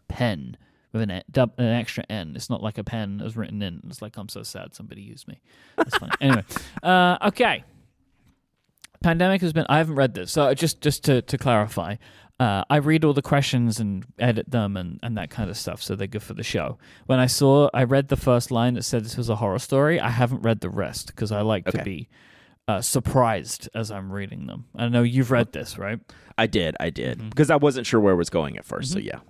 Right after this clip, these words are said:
Speaker 2: just to be sure.
Speaker 1: All right. "The pandemic has been a weird time as I shifted my focus to my job and family. I kinda lost interest in all things stationary.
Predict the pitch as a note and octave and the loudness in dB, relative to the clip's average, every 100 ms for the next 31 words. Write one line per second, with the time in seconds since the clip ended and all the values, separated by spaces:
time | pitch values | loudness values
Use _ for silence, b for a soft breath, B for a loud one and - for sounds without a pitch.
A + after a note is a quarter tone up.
0 | - - - - - - - _ - - | -12 -10 -8 -8 -8 -12 -16 _ -12 -6
1 | G2 G2+ F2 - _ _ b b b b | -4 -4 -6 -12 _ _ b b b b
2 | b b b b b - C#3 G3+ G#3+ F#3+ | b b b b b -4 2 4 6 4
3 | F#3 D#3+ C3+ B2+ A2+ A2+ C3 B2+ C3+ G#2+ | 4 0 2 2 4 4 2 2 0 0
4 | G2+ G#2 - A2 G#2 G#2+ - B2 - A2+ | -2 -4 -4 -6 -6 -4 -4 -2 0 0
5 | A2+ F#2 A#2+ A2 D#3 D#3 - A#2+ - A#2 | 0 -4 -4 0 2 2 2 -4 -4 -4
6 | G#2 G#2 A#2 A2+ - A2 A2 G2 F#2+ D#2 | -4 2 2 2 0 -6 -6 -6 -8 -12
7 | D2 A2+ B B B - E3 F3+ F3 D#3+ | -14 -18 B B B 0 2 4 4 2
8 | - C3 B2+ B2+ A#2+ A2 A2 - G#2 G#2 | 2 -2 0 0 0 -2 -2 -4 -8 -8
9 | - D2 - - - C3 | -8 -8 -8 -10 -12 -14